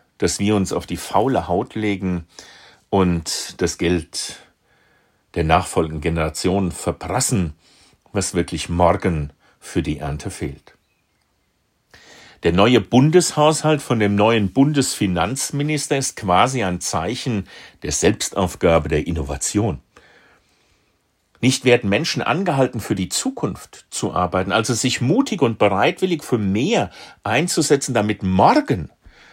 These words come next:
noch Zukunft ist, sondern immer mehr Geld in Dinge hineingesteckt wird, die nur jetzt zum Verbrauch zugrunde liegen.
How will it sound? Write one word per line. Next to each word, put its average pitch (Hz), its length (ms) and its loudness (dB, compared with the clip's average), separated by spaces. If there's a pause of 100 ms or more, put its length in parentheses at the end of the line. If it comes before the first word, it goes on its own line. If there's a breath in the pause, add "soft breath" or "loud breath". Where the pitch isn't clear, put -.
(120)
noch 98 160 -2
Zukunft 113 560 -4
ist, - 320 -4 (340 soft breath)
sondern 107 360 2
immer 185 260 2
mehr 107 160 2
Geld 156 400 2
in 107 180 -4
Dinge 190 220 2
hineingesteckt 123 880 -2
wird, 127 380 2 (400 soft breath)
die 101 80 -2
nur 98 160 2
jetzt - 440 0
zum - 300 -4
Verbrauch 85 640 2
zugrunde 87 640 -4
liegen. 82 400 -6